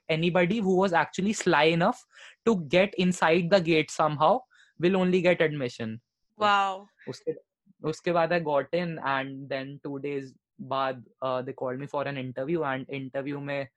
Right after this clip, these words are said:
Speaker 1: there was our principal and then our headmistress and the junior school wali headmistress sitting.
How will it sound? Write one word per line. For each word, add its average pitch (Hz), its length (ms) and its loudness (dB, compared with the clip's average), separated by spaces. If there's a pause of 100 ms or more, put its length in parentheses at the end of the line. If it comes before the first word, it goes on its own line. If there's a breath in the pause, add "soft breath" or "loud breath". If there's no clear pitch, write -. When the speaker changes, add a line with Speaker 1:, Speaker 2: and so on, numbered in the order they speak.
(380 soft breath)
Speaker 1:
there 127 180 -2
was 123 360 -2 (680)
our 131 240 -6
principal 170 840 0
and 127 400 -4
then 127 540 -4
our 123 140 -6
headmistress 143 760 -8 (120)
and 123 440 -6
the 127 260 -2
junior 143 400 -8
school 143 260 -8
wali 139 240 -8
headmistress 131 580 -10
sitting. 151 400 -8